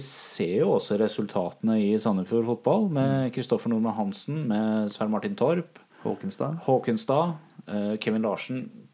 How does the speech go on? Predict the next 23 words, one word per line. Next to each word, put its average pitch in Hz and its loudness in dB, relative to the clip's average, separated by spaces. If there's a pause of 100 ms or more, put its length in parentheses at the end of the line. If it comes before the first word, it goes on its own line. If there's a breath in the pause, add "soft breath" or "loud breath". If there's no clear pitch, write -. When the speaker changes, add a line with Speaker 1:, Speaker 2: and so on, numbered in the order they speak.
(280)
Speaker 1:
er 98 2
jo, 120 2 (200)
selv 117 0
om 120 2
han 113 2
har 117 2
vært 120 0
ute 107 -2
og 113 4
lufta 101 0
seg 120 0
litt, 131 0
så - 0
er 101 0
han 101 0
jo 135 2
sandefjording. 127 2
Han 123 2
er 107 2
jo 151 2
vestfolding. 147 2
Speaker 2:
Ja, 113 -2
Speaker 1:
Eh, 123 2